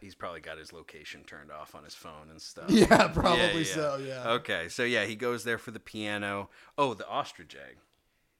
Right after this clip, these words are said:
Speaker 2: Yes. Interesting that you brought this up. So the ostrich egg
Speaker 1: That's, like, the first weird thing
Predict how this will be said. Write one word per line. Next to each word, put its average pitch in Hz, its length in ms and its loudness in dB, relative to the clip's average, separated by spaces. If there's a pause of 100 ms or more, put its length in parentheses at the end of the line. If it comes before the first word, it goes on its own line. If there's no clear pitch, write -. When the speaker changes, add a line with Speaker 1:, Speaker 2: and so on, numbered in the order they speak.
(220)
Speaker 2:
Yes. 113 640 -8
Interesting 151 520 -6
that 127 160 -8
you 127 80 -10
brought 123 260 -8
this 123 160 -10
up. - 180 -8
So 135 180 -6
the 127 120 -10
ostrich 170 540 -4
egg 113 260 -6
Speaker 1:
That's, 104 140 -6
like, 104 100 -6
the 95 100 -8
first 107 400 -6
weird 98 400 -12
thing 92 220 -12